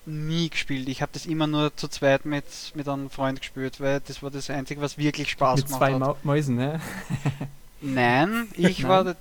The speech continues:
Speaker 1: derjenige, der das Ganze immer mit dem Joystick gespielt hat. Aber
Speaker 2: Mhm.
Speaker 1: nach einer Zeit hab ich das gemeistert. Es
Speaker 2: Okay.
Speaker 1: war ja zwar im, ich war ja im Nachteil, weil ich langsamer war mit dem Joystick, aber im Endeffekt, wenn's lang genug mit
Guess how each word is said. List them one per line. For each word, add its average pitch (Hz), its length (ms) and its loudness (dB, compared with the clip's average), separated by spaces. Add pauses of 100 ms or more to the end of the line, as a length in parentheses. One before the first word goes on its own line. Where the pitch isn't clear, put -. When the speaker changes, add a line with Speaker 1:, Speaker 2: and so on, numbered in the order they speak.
(120)
Speaker 1:
derjenige, 165 540 4
der 151 140 -4
das 160 180 -2
Ganze 147 300 0
immer 156 160 0
mit 151 140 -2
dem - 20 -8
Joystick 143 360 0
gespielt 131 320 -8
hat. 131 200 -2
Aber 147 300 4
Speaker 2:
Mhm. 147 60 2
Speaker 1:
nach 143 100 4
einer 143 180 0
Zeit 139 240 4
hab 156 120 4
ich 147 80 0
das - 200 -6
gemeistert. 135 480 -8 (400)
Es 139 140 -2
Speaker 2:
Okay. 139 60 2
Speaker 1:
war 160 200 10
ja - 160 -2
zwar 180 200 6
im, 180 160 2
ich 170 160 -4
war 175 160 10
ja 170 60 4
im 156 60 0
Nachteil, 151 480 6
weil 143 100 2
ich 139 100 -6
langsamer 160 520 2
war 135 100 2
mit 131 100 -2
dem 131 40 -6
Joystick, 135 480 -2
aber 139 380 6 (260)
im 151 120 -4
Endeffekt, 147 440 0
wenn's 151 280 0
lang 143 200 2
genug 160 400 -2 (680)
mit 165 220 -2